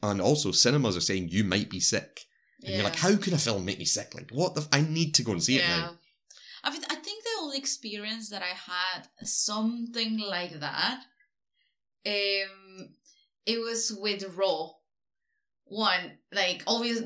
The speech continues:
Speaker 2: it wasn't, like, on B B C or C N N that
Speaker 1: Julia Ducournau's Raw.
Speaker 2: Yeah,
Speaker 1: Yeah,
Speaker 2: but
Speaker 1: French movie.
Speaker 2: it was in the internet, like, "Oh, people have been
Speaker 1: People
Speaker 2: fainted,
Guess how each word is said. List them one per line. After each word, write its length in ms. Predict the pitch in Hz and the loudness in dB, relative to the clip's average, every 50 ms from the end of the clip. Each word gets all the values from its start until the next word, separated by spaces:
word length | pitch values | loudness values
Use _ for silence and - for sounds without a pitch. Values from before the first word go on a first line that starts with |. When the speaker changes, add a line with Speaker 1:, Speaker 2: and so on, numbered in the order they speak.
| 214 | 4
Speaker 2:
it 140 | 226 220 220 | 6 6 6
wasn't, 260 | 233 254 269 277 247 | 6 4 2 2 4
like, 220 | 240 226 202 202 214 | 6 6 6 6 4
on 140 | 202 190 175 | 0 0 0
B 120 | 190 185 | 0 0
B 120 | 165 190 | 0 -2
C 280 | 220 - 233 262 277 269 | -2 -2 0 2 4 4
or 320 | 226 190 180 175 175 170 | 4 4 2 2 0 0
C 300 | 165 170 - 190 190 180 | 0 -2 -2 -2 0 0
N 120 | 180 175 180 | 0 2 2
N 680 | 196 196 190 180 180 180 180 185 190 - - - - | 4 4 4 4 2 0 -4 -8 -10 -12 -14 -14 -4
that 180 | - 185 156 135 | 0 0 4 6
Speaker 1:
Julia 260 | 127 135 127 120 120 | 6 8 8 8 8
Ducournau's 600 | 107 107 - - 117 120 139 156 165 165 151 147 143 147 - - - 131 | 6 4 2 2 2 2 4 4 4 2 2 0 -4 -10 -14 -12 -2 4
Raw. 140 | 120 107 92 | 6 8 8
Speaker 2:
Yeah, 320 | - - 208 196 196 190 | 8 8 6 6 6 6
Speaker 1:
Yeah, 140 | 190 - - - - - 196 - | 4 4 2 -2 -8 -12 -8 0
Speaker 2:
but 160 | 233 240 220 | 4 6 8
Speaker 1:
French 260 | 214 202 196 190 - - | 10 10 10 8 6 2
movie. 200 | 101 92 85 82 - | -2 -2 -2 -2 -2
Speaker 2:
it 340 | 165 202 262 262 254 240 | -2 0 2 2 0 0
was 560 | 226 233 254 269 277 277 277 - - - - - _ _ _ _ _ - - - | -2 2 4 4 4 4 2 -2 -4 -4 -6 -10 _ _ _ _ _ -16 -6 0
in 360 | 190 202 208 202 190 185 180 | 0 0 0 0 -4 -4 0
the 260 | 180 185 190 226 254 | 2 2 4 4 4
internet, 500 | 247 254 233 240 220 208 202 180 175 175 | 2 0 -2 -2 -2 -2 -2 -2 -2 -2
like, 220 | 175 170 165 - 175 | -2 -2 -2 -2 -2
"Oh, 160 | 185 202 220 - | -2 -2 -2 -2
people 340 | 226 220 - 185 185 180 - | -2 -4 -2 -4 -6 -6 -6
have 280 | 208 170 160 165 165 | -6 -6 -6 -6 -8
been 100 | 160 160 | -8 -4
Speaker 1:
People 200 | - 120 - - | -2 0 2 4
Speaker 2:
fainted, 280 | 240 240 233 233 226 | 4 4 4 4 4